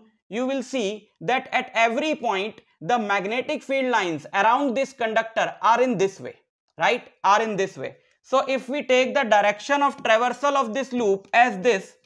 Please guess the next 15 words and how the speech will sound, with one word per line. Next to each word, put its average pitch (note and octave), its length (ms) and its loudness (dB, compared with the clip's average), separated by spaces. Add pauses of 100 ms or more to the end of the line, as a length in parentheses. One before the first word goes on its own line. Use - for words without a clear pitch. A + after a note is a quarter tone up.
(380)
then A3 520 0 (520)
at B3 320 -6
every A#3 520 2
point E3+ 400 -4 (420)
the E3 180 2
direction F#3+ 840 0 (280)
of G3+ 300 0
B C4 240 0
and C4 220 0
D C4 160 2
L C4+ 120 0
is C#4 160 -4
such C#4 200 -2
that A3 380 0 (240)
both A#3 520 2